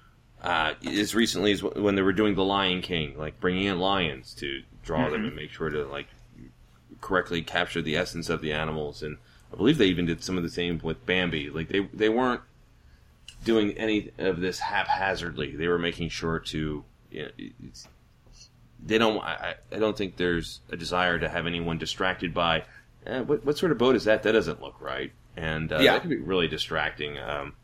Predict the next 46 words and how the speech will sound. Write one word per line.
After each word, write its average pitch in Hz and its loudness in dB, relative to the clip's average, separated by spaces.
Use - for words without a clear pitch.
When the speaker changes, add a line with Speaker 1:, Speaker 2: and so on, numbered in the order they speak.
Speaker 1:
I, 101 0
I 113 6
grew 110 8
up 104 4
a 95 0
comic 110 2
book 90 0
fan, 76 0
and 85 2
there 85 2
was 85 -2
nothing 117 2
worse 104 4
than 90 0
when 85 0
an 92 2
artist 107 6
would, 92 4
uh, 82 4
draw 95 0
a 78 -6
phone 82 2
or 80 0
a, 76 0
a - -8
car, 76 0
and 82 0
it 80 -2
looked 98 -4
like 95 0
it 95 -4
was 87 -2
drawn 101 2
by 95 2
someone 92 -2
who 80 -2
had 78 -2
never 95 0
seen 90 -4
a 82 -6
phone 92 0
or 80 -6
vehicle 80 -2
ever 85 0
before. 82 -4
Speaker 2:
<laughs> - -20